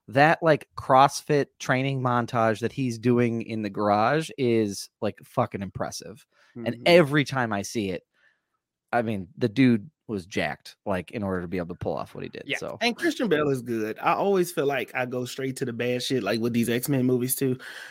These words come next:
Speaker 2: But, like,
Speaker 1: <laughs>
Speaker 2: Christian Bale is great.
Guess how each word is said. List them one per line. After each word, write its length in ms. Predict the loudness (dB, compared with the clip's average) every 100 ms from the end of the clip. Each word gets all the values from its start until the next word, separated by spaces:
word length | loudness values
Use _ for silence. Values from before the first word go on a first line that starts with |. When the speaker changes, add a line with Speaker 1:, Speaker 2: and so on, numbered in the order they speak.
| 8
Speaker 2:
But, 160 | 8 10
like, 240 | 8 6
Speaker 1:
<laughs> 1800 | 4 0 -14 -16 -16 _ _ _ _ _ _ -20 _ _ -20 -20 _ _ 2
Speaker 2:
Christian 320 | 4 4 4
Bale 320 | 4 4 2 0
is 180 | -2
great. 500 | -2 -2 -2 -6 -14